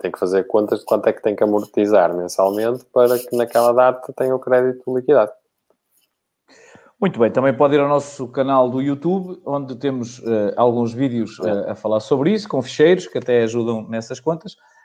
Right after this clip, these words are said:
Speaker 2: Mas, essencialmente, o que é que é necessário é começar logo com excelentes condições no seu crédito. Ou seja, conseguir as melhores condições de logo de início. Porque aí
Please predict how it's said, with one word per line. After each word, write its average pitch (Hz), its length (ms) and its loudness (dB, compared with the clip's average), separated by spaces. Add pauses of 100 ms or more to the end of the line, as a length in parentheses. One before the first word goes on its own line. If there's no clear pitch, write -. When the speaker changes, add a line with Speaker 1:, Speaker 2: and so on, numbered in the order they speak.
Speaker 2:
Mas, 160 260 0 (160)
essencialmente, 202 840 2
o - 20 -4
que 190 100 -2
é - 20 -2
que 190 100 -2
é 185 40 0
necessário 127 500 2
é 101 80 0 (180)
começar 190 360 2
logo 175 260 4
com 160 200 -2
excelentes 165 440 -4
condições 143 480 -6
no 127 80 -10
seu 123 140 -10
crédito. 101 400 -4
Ou - 420 -20
seja, 117 340 0
conseguir 123 600 -6
as 113 160 -4
melhores 135 220 0
condições 131 580 -2
de 127 80 -2
logo 147 200 6
de 135 60 -2
início. 117 380 -2 (260)
Porque 131 200 0
aí 208 360 4